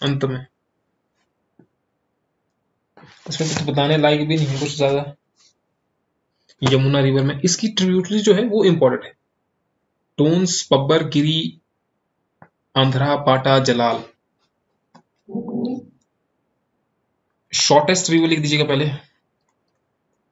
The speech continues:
Shortest river है जी, ठीक है जी, हमने मान लिया shortest river है, लेकिन इसमें जो है, इसमें इसका area नहीं, अ, sorry,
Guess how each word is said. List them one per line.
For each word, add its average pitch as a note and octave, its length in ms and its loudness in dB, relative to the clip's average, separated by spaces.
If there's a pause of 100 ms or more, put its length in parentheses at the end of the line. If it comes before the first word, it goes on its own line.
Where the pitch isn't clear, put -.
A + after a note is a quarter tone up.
(580)
Shortest - 680 -4
river - 240 -18
है - 80 -20
जी, - 160 -12 (1800)
ठीक D3 220 0
है C3+ 60 2
जी, A#2+ 100 -4
हमने A#2+ 160 0
मान A#2+ 260 0
लिया C3 120 0
shortest A#2+ 520 -4
river A2+ 240 -8
है, D3+ 180 -10 (360)
लेकिन D#3 220 4
इसमें F3+ 320 4
जो F#3 100 6
है, C3 360 0
इसमें D#3 240 -4
इसका D#3+ 200 -2
area D#3 360 2
नहीं, C#3+ 180 2
अ, C3+ 420 4
sorry, B2+ 340 0